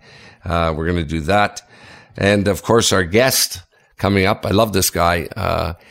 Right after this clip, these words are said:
our, our guest is gonna be Brendan Bottcher. Uh, so, uh, Kevin, uh, we wanna talk about what's going on in the, in the curling world, and we'd like to thank one of our sponsors, Sports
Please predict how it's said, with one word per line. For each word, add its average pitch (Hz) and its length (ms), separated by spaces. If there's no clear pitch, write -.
our, 80 320
our 82 80
guest 80 300
is 82 80
gonna 82 180
be 76 280
Brendan 80 400
Bottcher. - 500
Uh, 165 280
so, 196 400
uh, 175 140
Kevin, 220 440
uh, 165 680
we 165 100
wanna 175 220
talk 160 180
about 139 200
what's 131 160
going 139 220
on 131 120
in 127 60
the, 117 260
in 120 100
the 107 60
curling 131 340
world, 139 260
and 113 140
we'd 113 140
like 120 180
to 107 100
thank 117 280
one 120 160
of 127 80
our 107 80
sponsors, 98 460
Sports - 460